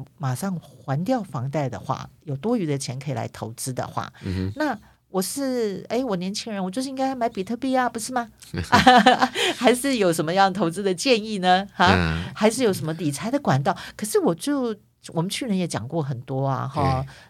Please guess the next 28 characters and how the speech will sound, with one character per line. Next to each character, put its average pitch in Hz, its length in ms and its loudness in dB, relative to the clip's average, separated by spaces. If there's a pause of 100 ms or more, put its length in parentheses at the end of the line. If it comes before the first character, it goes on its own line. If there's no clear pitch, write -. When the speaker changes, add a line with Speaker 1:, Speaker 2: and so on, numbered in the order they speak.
(100)
Speaker 1:
什 - 120 -10
么 143 140 -4
那 165 140 -4
个 156 220 -2
平-， 143 380 -10
这 185 100 -8
个 175 160 -4
比 139 180 -6
特 190 120 -8
币 180 160 -6
的 156 140 -4
这 156 120 -8
个 143 480 -4
好 - 160 -4
像 175 80 -2
交 196 220 -2
易 202 100 -4
所 117 200 -6
也 117 140 -6
是 208 160 -6
有 170 100 -2
点 123 200 -8
问 160 260 0
题， 80 300 -10
Speaker 2:
是， 98 240 0
Speaker 1:
哈。 147 200 2
Speaker 2:
是， 85 180 -4
是。 80 100 -4